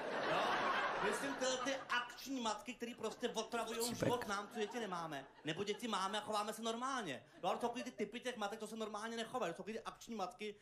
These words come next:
Speaker 1: co prostě většinou do třiceti let seděly takhle někde na baru tamhle, jo. A najednou prostě zjistil, že jim to těká za pět minut dvanáct, jo. Biologický hodiny, jo. A teď začali panikaři. Tak si prostě, eh, našli prvního idiota.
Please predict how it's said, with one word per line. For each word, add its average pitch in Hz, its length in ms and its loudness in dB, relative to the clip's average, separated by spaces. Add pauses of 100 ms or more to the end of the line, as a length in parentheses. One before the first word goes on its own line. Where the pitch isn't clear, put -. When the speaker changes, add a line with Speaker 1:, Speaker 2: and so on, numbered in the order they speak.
(160)
Speaker 1:
co 175 80 -4
prostě 180 280 -4
většinou 180 360 0
do 165 140 0
třiceti 196 440 -4
let 185 240 2
seděly 185 280 -4
takhle 190 220 -4
někde 196 180 -2
na 139 120 0
baru 160 240 0
tamhle, 175 380 0
jo. 165 200 2 (200)
A 143 180 -2 (260)
najednou 233 760 2
prostě 214 600 -2
zjistil, 180 460 -2
že 160 80 -2
jim 156 120 -2
to 160 100 -6
těká 123 440 -6
za 170 160 -4
pět - 280 -2
minut 139 200 2
dvanáct, 131 560 -4
jo. 120 240 -4 (380)
Biologický 156 640 0
hodiny, 127 400 -2
jo. 120 240 -2 (200)
A 123 100 -2
teď 143 180 -4
začali 131 300 -2
panikaři. 117 500 -4
Tak - 160 -4
si 175 100 -4
prostě, 165 360 -4
eh, 170 360 -2 (540)
našli 139 560 -2
prvního 156 420 -2
idiota. 135 540 0